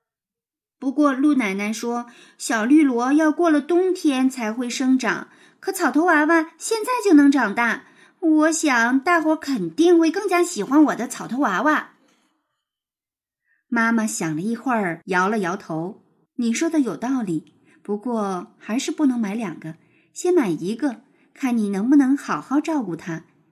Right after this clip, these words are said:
这一个草头娃娃，你可以自己决定放在家里还是教室。牛牛想了想，咧嘴一笑。教室，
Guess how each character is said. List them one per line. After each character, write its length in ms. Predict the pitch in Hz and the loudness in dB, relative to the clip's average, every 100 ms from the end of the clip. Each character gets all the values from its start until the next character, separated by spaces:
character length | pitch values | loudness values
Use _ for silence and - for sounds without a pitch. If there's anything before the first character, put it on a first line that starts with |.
| _ _ _ | _ _ _
这 180 | - 359 | -2 2
一 140 | 294 | 2
个 140 | 320 339 | 2 -2
草 180 | 247 196 | -2 -6
头 160 | 247 | -4
娃 220 | 247 214 | -4 -4
娃， 260 | 233 226 214 _ - | -4 -6 -8 _ -8
你 140 | 220 | -8
可 140 | - | -2
以 140 | 262 202 | -2 -2
自 240 | - 349 | -2 -4
己 200 | - 165 | -2 -4
决 200 | 151 170 | -4 -6
定 380 | 180 269 196 - - | 0 -2 -2 -10 -6
放 180 | 226 | -4
在 100 | 196 | -4
家 300 | 165 214 214 | -4 -4 -4
里 300 | 208 151 - - | -2 -4 -6 -12
还 200 | - 202 | -8 -8
是 140 | - | -6
教 200 | 220 247 | -6 -6
室。 340 | 214 - 254 - _ _ _ _ _ _ _ _ _ _ _ _ _ _ | -4 -2 -4 -4 _ _ _ _ _ _ _ _ _ _ _ _ _ _
牛 200 | 208 208 226 | -4 -2 -2
牛 200 | 233 240 | -2 -6
想 220 | 202 156 | -6 -6
了 80 | 196 | -6
想， 300 | 180 151 - _ _ | -6 -8 -12 _ _
咧 180 | 185 190 | -8 -4
嘴 140 | 190 | -4
一 120 | 160 185 | -4 -4
笑。 360 | - 202 - _ _ _ _ _ _ _ _ _ _ | -6 -6 -10 _ _ _ _ _ _ _ _ _ _
教 200 | - 370 | 2 2
室， 340 | 359 440 302 | 2 -4 -6